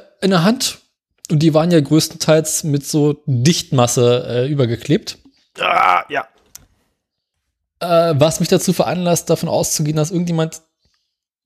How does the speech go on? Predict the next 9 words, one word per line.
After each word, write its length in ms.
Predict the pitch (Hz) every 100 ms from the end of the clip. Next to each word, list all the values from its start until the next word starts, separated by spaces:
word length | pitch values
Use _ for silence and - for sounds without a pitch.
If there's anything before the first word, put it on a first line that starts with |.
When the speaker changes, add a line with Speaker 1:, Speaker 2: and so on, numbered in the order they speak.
| _ -
Speaker 1:
sie 180 | 139
zerlegt 440 | 143 135 147 165 -
hat, 500 | 156 - - _ _ _ _ _ _ _ _ _ _ _ _ _ _ -
weil 160 | 147
irgendwas 280 | 185 170 160
nicht 120 | 151
in 80 | 160
Ordnung 340 | - 165 180 156
war. 200 | 185